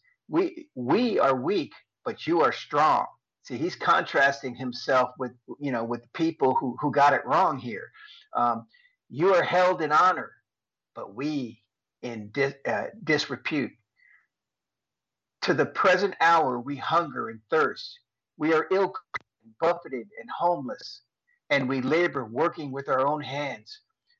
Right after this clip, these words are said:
When reviled, we bless. When persecuted, we endure. When slandered, we try to, uh, conciliate. We have become and are now as the refuse of the world, the,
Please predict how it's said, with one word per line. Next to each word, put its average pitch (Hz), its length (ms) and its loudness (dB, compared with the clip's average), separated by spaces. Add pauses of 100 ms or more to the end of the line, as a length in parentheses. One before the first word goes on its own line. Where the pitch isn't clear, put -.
When 151 180 0
reviled, 147 600 4
we 131 200 -10
bless. 156 480 -2 (680)
When 139 160 -6
persecuted, 170 760 -2
we 147 160 0
endure. 139 580 -2 (600)
When 139 180 0
slandered, 170 640 0
we 143 80 0
try 165 340 4
to, 147 160 -4 (240)
uh, 135 160 0 (180)
conciliate. 147 680 -2 (760)
We 165 160 2
have 165 180 2
become 180 640 0 (200)
and 147 120 0
are 135 140 2
now 139 560 0 (360)
as 139 280 -2 (200)
the 135 120 -6
refuse 147 680 -4
of 135 140 -2
the 147 80 -8
world, 120 460 -2 (380)
the, 127 220 -4